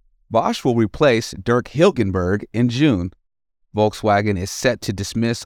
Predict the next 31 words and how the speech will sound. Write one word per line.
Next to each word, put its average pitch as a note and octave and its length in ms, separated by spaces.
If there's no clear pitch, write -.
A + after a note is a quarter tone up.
all C3 320
but C3 220
one C#3+ 320
of A2 240
the G#2 100
unit's A#2+ 400
current C3+ 380
executive B2+ 560
board F3+ 260
members, G2+ 500
with G#2+ 160
only B2+ 340
its C3+ 140
human E3 320
resources E3 580
chief - 380
remaining. A2+ 500
And G2 180
those A#2 400
are F#2 120
today's G2+ 400
headlines. D2 720
Jamie, G2 460
Magna G#3+ 440
first F3+ 380
quarter E3 340
net C#3 240
income C3+ 440
dropped B2 280
forty-three D3+ 460
percent. - 520